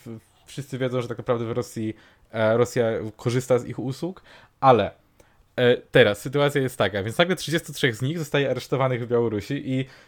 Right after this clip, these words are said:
szczerze można <laughs> było chyba zrobić to lepiej, bo, e, Łukaszenko to teraz pokazuje jako wielki triumf. Swoją drogą tak, znowu najemnicy aresztowani, znowu pokazywanie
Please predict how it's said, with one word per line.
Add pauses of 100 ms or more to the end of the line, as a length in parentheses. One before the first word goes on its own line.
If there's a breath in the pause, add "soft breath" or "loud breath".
szczerze (280)
można
<laughs>
było
chyba
zrobić
to
lepiej,
bo, (400 loud breath)
e,
Łukaszenko
to
teraz
pokazuje
jako
wielki
triumf.
Swoją
drogą
tak,
znowu
najemnicy
aresztowani,
znowu
pokazywanie